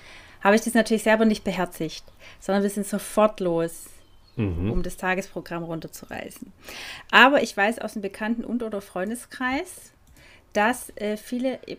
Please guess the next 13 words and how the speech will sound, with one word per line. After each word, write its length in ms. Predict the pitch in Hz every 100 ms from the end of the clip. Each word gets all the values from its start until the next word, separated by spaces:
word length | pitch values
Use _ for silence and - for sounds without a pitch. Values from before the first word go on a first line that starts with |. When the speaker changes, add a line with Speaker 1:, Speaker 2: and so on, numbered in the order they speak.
| -
Speaker 1:
zu, 440 | - 240 220 220
äh, 460 | - 208 208 196 190
regelmäßig 560 | 196 277 277 254 254 -
zu 100 | 214
den 160 | 208
gleichen 400 | 196 196 240 247
Ressorts 920 | 196 185 190 - 214 233 320 403 -
oder 200 | 214 220
zu 120 | 214 202
den 160 | 202
gleichen 380 | 202 196 196 190
Hotels 680 | 185 180 - 208 262 359 -
oder 280 | 214 214